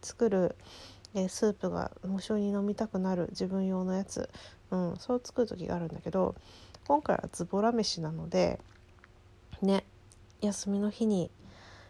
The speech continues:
まあ、本当の究極のズボラはもうめんどくさくて食べないっていう感じ、休みの日に食べないってなるんですけど、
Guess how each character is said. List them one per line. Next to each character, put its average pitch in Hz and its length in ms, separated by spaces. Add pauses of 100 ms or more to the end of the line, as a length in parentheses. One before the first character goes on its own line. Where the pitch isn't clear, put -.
(120)
ま 180 60
あ、 - 40
本 381 220 (160)
当 403 140
の 381 140
究 339 220
極 320 300
の 302 140
ズ 277 160
ボ 254 120
ラ 247 120
は 247 200
も 190 140
う 190 40
め 196 120
ん 214 60
ど 247 80
く - 20
さ - 140
く - 60
て - 140
食 185 180
べ 220 80
な 208 100
い 165 80
っ - 20
て - 220
い - 20
う - 60
感 175 180
じ、 170 240
休 190 220
み 175 100
の 202 60
日 214 140
に 190 40
食 - 160
べ 233 160
な 240 100
い 214 100
っ - 40
て - 160
な 185 140
る 196 100
ん - 80
で - 80
す - 80
け - 140
ど、 - 180